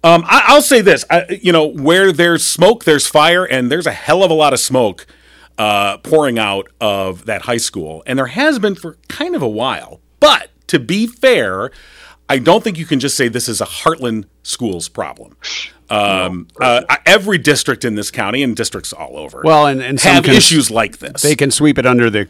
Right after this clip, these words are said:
Speaker 3: the carpet a little bit, uh, the best they can, but this one just happened to get a lot of publicity.
Speaker 1: Um, and, and I think
Speaker 2: Well, you
Speaker 1: what
Speaker 2: don't have, I mean, you, you think about it, though. What has been the biggest complaint about schools from certain segments of the community?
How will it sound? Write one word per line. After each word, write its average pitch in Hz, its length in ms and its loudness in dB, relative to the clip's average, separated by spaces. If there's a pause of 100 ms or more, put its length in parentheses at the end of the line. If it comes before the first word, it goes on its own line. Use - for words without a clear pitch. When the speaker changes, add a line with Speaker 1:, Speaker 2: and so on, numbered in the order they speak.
Speaker 3:
the 117 180 -4
carpet 135 360 0
a 113 40 -2
little 110 280 0
bit, 110 400 -2
uh, 107 180 -2
the 101 100 -8
best 110 240 -4
they 104 140 -6
can, 113 260 -6
but 92 120 -10
this 117 180 -6
one 98 140 -4
just 104 160 -10
happened 98 240 -6
to 95 40 -8
get 92 120 -8
a 95 40 -8
lot 95 180 -4
of 85 60 -12
publicity. 98 640 -6 (360)
Speaker 1:
Um, 104 560 -2
and, 262 360 4
and 240 220 2
I 277 200 4
think 254 200 4
Speaker 2:
Well, 175 60 4
you 180 80 0
Speaker 1:
what 196 60 6
Speaker 2:
don't 185 140 4
have, 170 260 2
I 175 60 -2
mean, 165 220 2 (140)
you, 185 240 2
you 175 120 2
think 311 220 -6
about 101 280 -2
it, 92 120 -10
though. 92 140 -10
What 120 260 -4
has 240 160 -4
been 139 180 -2
the 120 100 -4
biggest 107 340 -12
complaint 104 400 -8
about 90 260 -14
schools 127 460 -6
from 80 320 -18
certain 101 400 -10
segments 87 440 -14
of - 120 -20
the - 40 -20
community? 104 460 -10